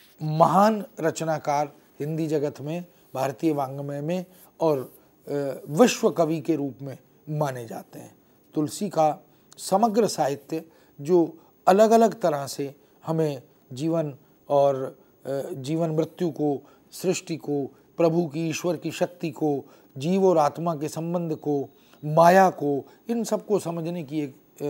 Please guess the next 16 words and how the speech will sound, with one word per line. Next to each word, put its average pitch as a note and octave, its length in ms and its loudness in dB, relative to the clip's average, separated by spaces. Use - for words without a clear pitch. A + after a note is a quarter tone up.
अ, C3+ 40 -10
विशेष C#3+ 360 0
दृष्टि C3+ 380 -4
हमें D3 400 -4
देता B2+ 360 -4
है। F2+ 220 -12
अद्वैतवाद F3+ 920 10
भावुकतामयी E3+ 1040 8
भक्ति, C#3+ 540 -2
भावुकतामयी G3 680 0
भक्ति A3 500 0
और G3 140 10
अद्वैतवाद, C#3 760 -2
इन A3 200 0
दोनों G3 360 2
में G3 340 -2